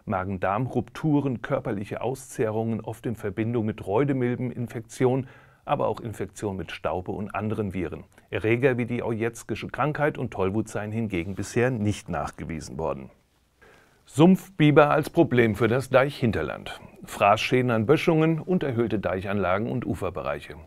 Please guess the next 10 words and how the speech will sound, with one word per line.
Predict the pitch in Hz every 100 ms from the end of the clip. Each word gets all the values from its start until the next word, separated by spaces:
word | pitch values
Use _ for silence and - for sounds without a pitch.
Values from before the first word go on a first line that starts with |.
| -
Der | 90
südamerikanische | 123 107 123 113 110 117 127 135 135
Sumpfbiber | 107 139 160 - - 143 160 131
ist | - 127 -
in | 139 139
Schleswig-Holstein | - 123 104 101 110 107 - 117
auf | 110 113
dem | 135
Vormarsch. | - 123 73 - - - - - - -
Gemeinsam | 113 120 147 147 160